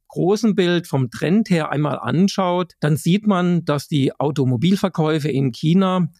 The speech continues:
in den letzten Monaten auf der Stelle getreten sind. Also die Automobilverkäufe auf Sicht von zwölf Monaten, also von Oktober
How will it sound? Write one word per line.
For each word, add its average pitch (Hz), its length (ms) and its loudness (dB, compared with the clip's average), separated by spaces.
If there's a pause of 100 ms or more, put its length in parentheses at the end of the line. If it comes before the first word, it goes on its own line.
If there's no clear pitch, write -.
(400)
in 143 120 0
den 147 140 2
letzten 151 440 0
Monaten 156 560 2
auf - 220 -4
der 147 120 -2
Stelle 175 380 0
getreten 127 480 -4
sind. 113 340 -6 (220)
Also 143 600 -2 (100)
die - 160 -6
Automobilverkäufe 165 1300 0
auf 165 260 0
Sicht - 420 -4
von 131 200 -2
zwölf 170 420 0
Monaten, 165 680 0 (100)
also 135 220 -2
von 131 180 -2
Oktober 175 720 -2